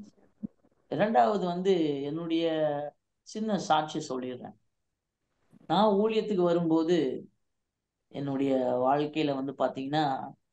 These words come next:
நிறைய நேரத்துல வந்து நான் ஊழியம் செய்ய போயிருக்கேன். நான் சர்ச்ல ஊழியம் செஞ்சிருக்கேன். ஆஹ், pastor கீழ இருந்து ஊழியம் செஞ்சிருக்கேன். ஆஹ், என்னுடைய சர்ச்ல வந்து என்னுடைய ஊழியங்கள் பாத்தீங்கன்னா,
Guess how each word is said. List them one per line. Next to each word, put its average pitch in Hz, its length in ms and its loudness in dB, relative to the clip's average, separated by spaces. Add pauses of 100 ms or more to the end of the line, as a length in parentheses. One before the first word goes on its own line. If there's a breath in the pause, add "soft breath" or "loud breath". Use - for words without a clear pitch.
(380)
நிறைய 139 460 -2
நேரத்துல 165 480 0
வந்து 151 540 0 (260)
நான் 131 140 -6
ஊழியம் 156 320 0
செய்ய 139 180 -4
போயிருக்கேன். 131 540 -4 (800)
நான் 127 240 -4
சர்ச்ல 151 600 0
ஊழியம் 135 360 -6
செஞ்சிருக்கேன். 131 600 -10 (720)
ஆஹ், 131 220 -4
pastor 151 420 -2
கீழ - 80 -12
இருந்து 139 440 -2
ஊழியம் 135 240 0
செஞ்சிருக்கேன். 131 600 -4 (560)
ஆஹ், 127 500 -2 (840)
என்னுடைய 135 460 -2
சர்ச்ல 147 300 0
வந்து 160 160 0
என்னுடைய 143 360 0
ஊழியங்கள் 147 600 2
பாத்தீங்கன்னா, 127 640 -4